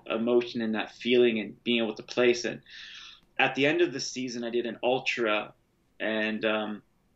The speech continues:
I ended up hurting my ankle really bad. The mud,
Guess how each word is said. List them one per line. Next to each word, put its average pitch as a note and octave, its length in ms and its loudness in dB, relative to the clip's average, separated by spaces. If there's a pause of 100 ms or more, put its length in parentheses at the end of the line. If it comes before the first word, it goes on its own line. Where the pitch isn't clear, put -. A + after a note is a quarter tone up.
(200)
I A2+ 60 0
ended C3+ 180 4
up - 220 0
hurting B2+ 240 2
my A#2+ 240 0
ankle A#2+ 520 -2
really A2+ 280 4
bad. G#2+ 340 0 (240)
The A#2 100 -2
mud, A#2 420 4